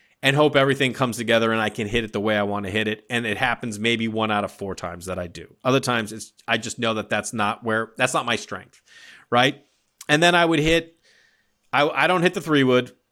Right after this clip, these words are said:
because I don't need to. I know what I can do with it off the tee if I need it. In the fairway, I know it's gonna cut like crazy as well. I'm not gonna practice it.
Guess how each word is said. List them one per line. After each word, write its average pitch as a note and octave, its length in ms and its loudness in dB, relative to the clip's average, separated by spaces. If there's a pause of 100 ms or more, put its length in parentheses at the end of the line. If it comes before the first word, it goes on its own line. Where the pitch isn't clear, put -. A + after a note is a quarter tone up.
because B2+ 240 4
I B2+ 80 6
don't C3 160 2
need A#2 200 -2
to. A2+ 220 -2
I A2+ 160 2
know B2+ 220 2
what C3+ 100 6
I C#3 80 4
can C#3 160 -2
do C3+ 140 4
with B2 100 0
it C3 100 4
off A#2+ 180 4
the C#3 60 -4
tee A#2+ 300 -2
if A#2 120 -2
I B2 120 4
need A2 240 -2
it. G#2+ 160 -4 (160)
In C#3+ 120 -2
the D3 100 0
fairway, C3+ 440 4
I A#2+ 180 2
know A#2+ 260 2
it's B2 100 -4
gonna A#2+ 160 -2
cut A2 240 -6
like A2 180 -4
crazy G#2 360 -2
as G2 100 -6
well. G#2+ 380 2
I'm A2 120 -6
not G#2 200 0
gonna A2 160 -4
practice G2+ 480 -4
it. - 120 -16